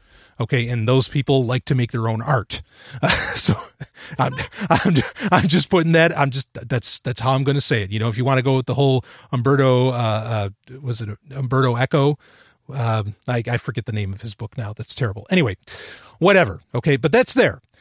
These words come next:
So now I wanna talk about something, uh, you know, more of an abstract concept that has nothing to do with kind of the, the esoteric,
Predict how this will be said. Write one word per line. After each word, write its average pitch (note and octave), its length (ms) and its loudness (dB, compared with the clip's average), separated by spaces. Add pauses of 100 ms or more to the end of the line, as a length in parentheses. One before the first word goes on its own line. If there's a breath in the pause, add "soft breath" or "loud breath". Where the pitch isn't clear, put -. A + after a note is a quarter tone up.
(120)
So A#3+ 280 4
now C4+ 240 4
I A#3+ 140 2
wanna E4+ 260 4
talk A#3+ 220 4
about G#3+ 180 4
something, D#3 540 2
uh, D#3+ 60 -6
you D#3 200 -2
know, D3+ 80 2
more F3 200 4
of D3 80 2
an C#3+ 60 4
abstract C#3 640 2
concept B2+ 560 -2 (120)
that C3+ 160 2
has C3+ 200 2
nothing D3 340 2
to D3 100 2
do B2+ 360 2
with A#2+ 320 -2
kind B2+ 200 -2
of G#2+ 80 -4
the, A2 160 -4
the A2 180 -2
esoteric, A#2 640 -2